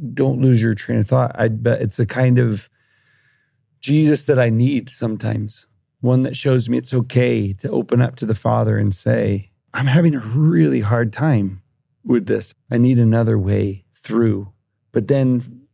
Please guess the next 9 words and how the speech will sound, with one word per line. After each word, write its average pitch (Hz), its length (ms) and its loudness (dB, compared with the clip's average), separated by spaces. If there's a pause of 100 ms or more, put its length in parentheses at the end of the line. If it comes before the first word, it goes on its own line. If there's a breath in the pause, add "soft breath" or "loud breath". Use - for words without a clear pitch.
to - 120 -18
see 151 380 0
that, - 300 -2 (180)
you 131 120 -2
know, 127 100 -2
that 117 220 -4
struggle 120 600 -2
of 107 120 -2
him 113 340 -2